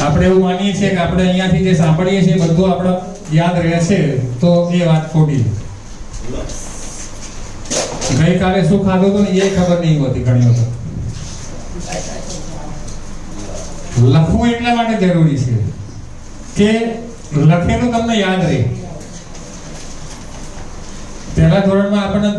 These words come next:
સો વખત ઘૂંટાવતા હતા એકડો. હવે આખી જિંદગી યાદ રાખવો પડે ને એકડો?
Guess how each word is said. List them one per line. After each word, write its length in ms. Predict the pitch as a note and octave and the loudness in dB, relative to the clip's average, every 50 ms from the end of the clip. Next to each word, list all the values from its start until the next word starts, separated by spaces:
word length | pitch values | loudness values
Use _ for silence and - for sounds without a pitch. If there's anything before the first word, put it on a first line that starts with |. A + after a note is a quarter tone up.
| - - - - - - | -4 -8 -8 -6 -2 2
સો 80 | G3+ G#3 | 4 4
વખત 440 | G#3+ G#3+ G#3+ - G#3+ G#3+ G3+ E3+ D#3+ | 4 4 0 0 -2 -2 -2 2 2
ઘૂંટાવતા 400 | E3+ E3+ E3+ G#3 G3+ G#3 G3+ G3 | 2 2 2 2 0 0 0 0
હતા 120 | F#3+ F3+ | 0 0
એકડો. 540 | E3+ E3 E3 D#3+ E3 C#3+ C3+ A#2+ - - - - - - - - - - - - - - - - - - - - - - - - - - C4 - - - - - - - - - - D#3 | 0 2 2 2 2 2 2 2 0 -2 -4 -6 -8 -10 -10 -10 -10 -10 -12 -12 -12 -12 -10 -8 -6 -4 -4 -4 -4 -4 -6 -6 -6 -6 -6 -6 -6 -6 -6 -6 -6 -6 -8 -4 0 2
હવે 140 | D#3+ F3+ | 4 4
આખી 260 | F3+ E3 D#3 G#3 G#3 G3 | 4 2 2 2 2 2
જિંદગી 320 | G3 F#3+ F#3+ F#3+ G#3 G3+ | 2 0 2 2 2 2
યાદ 200 | G3+ G3+ G3+ G3+ | 2 2 0 0
રાખવો 300 | F#3+ F#3+ F#3+ G#3 G#3 G#3 | 0 0 0 0 0 2
પડે 160 | G#3 G#3 G#3+ | 2 2 2
ને 80 | G#3+ G#3 | 2 2
એકડો? 320 | G3+ G3+ G3+ G3+ - - | 2 2 2 0 0 -2